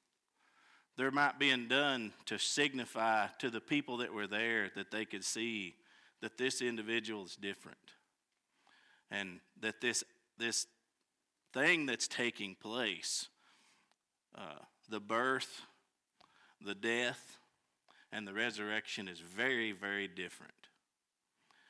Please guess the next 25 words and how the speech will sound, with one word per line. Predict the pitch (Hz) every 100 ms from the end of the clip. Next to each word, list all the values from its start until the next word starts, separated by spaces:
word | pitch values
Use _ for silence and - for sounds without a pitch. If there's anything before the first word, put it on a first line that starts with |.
| - _ -
And | 113
so | 113 151 151 143 120 - - -
not | 120 139 165
only | 170 165
did | 143 143 120
Jesus | 151 160 147 127 131
live | 135 147 135 - - 113
the |
most | 123 135 - 131
unique | 143 139 135 104
life, | 110 127 147 147 - - - - - - _
the | 113 123
event | 120 107 151 170 175 - - - _ -
that | 113 107 - _ _ -
of | 110 107
his | 156 143
resurrection | 143 139 123 120 139 147 156 131
is | 117
the | 117 101
greatest | 110 127 135 131 131
event | 117 123 131 127
of | 110
eternity. | 110 - 107 120 120 151 156 - _ _ _ _ _ _ _ _ _ _ _
And | 98 110 87 76 - _ _
so | - 135 131 117 107